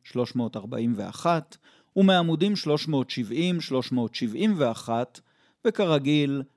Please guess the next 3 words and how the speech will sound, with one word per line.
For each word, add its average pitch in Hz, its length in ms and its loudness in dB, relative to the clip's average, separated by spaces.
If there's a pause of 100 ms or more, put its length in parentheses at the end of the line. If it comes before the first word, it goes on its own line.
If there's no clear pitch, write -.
(160)
בהשמטות 156 760 0
מסוימות. 104 800 -12 (2500)
בשלב 135 560 0